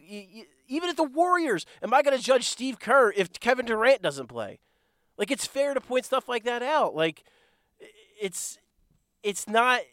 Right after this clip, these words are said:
when it, when it, when a, when you're missing a player of that caliber who is that great and means so much to this team, especially a-, as we mentioned on the defensive end of the floor,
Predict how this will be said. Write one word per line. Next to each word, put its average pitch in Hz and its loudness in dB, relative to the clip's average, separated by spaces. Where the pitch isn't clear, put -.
when 196 0
it, 196 -6
when 196 -2
it, 202 -4
when 196 -4
a, 190 -2
when 190 -4
you're 277 -8
missing 254 -4
a 147 -4
player 185 2
of 123 -6
that 160 2
caliber 156 2
who 139 -6
is 120 -10
that 160 2
great 139 -4
and 196 4
means 247 -2
so 247 6
much 240 -2
to 202 -12
this 208 -8
team, 254 -8
especially 208 -4
a-, 180 0
as 175 -2
we 196 -8
mentioned 214 -2
on 160 -4
the 151 -8
defensive 185 -6
end 208 0
of 180 -10
the 147 -4
floor, 214 -4